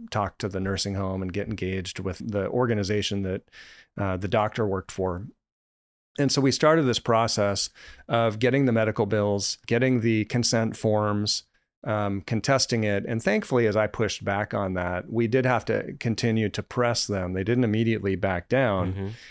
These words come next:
Speaker 1: But eventually what happened is my brother was in the nursing home making copies of all the medical bills. And I usually try not to say this. I don't want people to know I'm an investigative reporter because I want the experience in the wild.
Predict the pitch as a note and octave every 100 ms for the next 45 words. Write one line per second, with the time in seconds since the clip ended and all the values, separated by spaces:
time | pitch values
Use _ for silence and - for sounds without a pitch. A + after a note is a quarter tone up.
0 | - _ A2+ B2 A2+ - A#2 D3 E3 C#3
1 | G#2+ G#2 G#2+ G#2 A2 G#2+ G2+ A2 A2 A#2+
2 | B2 G#2 G2 G2+ G2 G#2+ G#2 G2+ G2 F#2+
3 | G#2 G#2+ G2 G2+ G2+ G2+ F#2 F#2+ F2+ G2+
4 | F3 F3 A2+ G2+ F#2 G2 - - - -
5 | - C#3+ F3 G#3+ F3+ - C#3 C3 B2+ A2
6 | G2+ - A2 A#2+ C3+ A#2 G#2+ C#3 B2 G#2+
7 | A#2 G#2 G2 G2+ A#2+ C#3 C#3+ C#3+ C#3 D3+
8 | C#3 C#3+ C3+ D3 D3+ D3 D3 C3+ B2 A#2
9 | B2+ E3 F#3 F3+ - - C3+ C3+ A#2 D3
10 | B2 G#2+ G2 G2+ E2+ G2